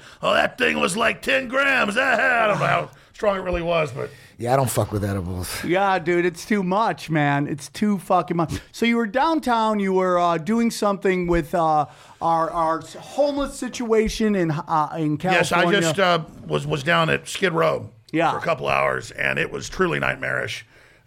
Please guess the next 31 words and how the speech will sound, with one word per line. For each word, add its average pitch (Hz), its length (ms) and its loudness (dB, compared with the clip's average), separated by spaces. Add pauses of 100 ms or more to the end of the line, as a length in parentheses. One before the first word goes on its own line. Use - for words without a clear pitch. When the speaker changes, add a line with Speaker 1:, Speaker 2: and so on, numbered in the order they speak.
Speaker 1:
uh, - 100 -12
because, - 560 -2
uh, - 100 -4
nothing 175 200 -2
against 147 180 -6
transgenders 147 640 -2
or 127 100 -8
anything. 120 340 -6 (180)
It's 135 120 -8
just 160 180 -4
that, 143 160 -6 (260)
you 135 100 -10
know, 123 80 -10 (320)
men, 185 640 2 (240)
uh, - 220 -4 (100)
sweating 180 460 0
in 160 100 -6
the 147 100 -6
heat, 160 380 -4 (380)
uh, 135 300 -4
on 165 840 0
female 170 400 -2
hormones 147 520 0
or, 131 160 -4
or, 139 160 0
or, 135 160 0
or 127 200 -4
women, 139 360 -2
I 139 60 0
guess 226 140 -2
Speaker 3:
Oh, 202 60 2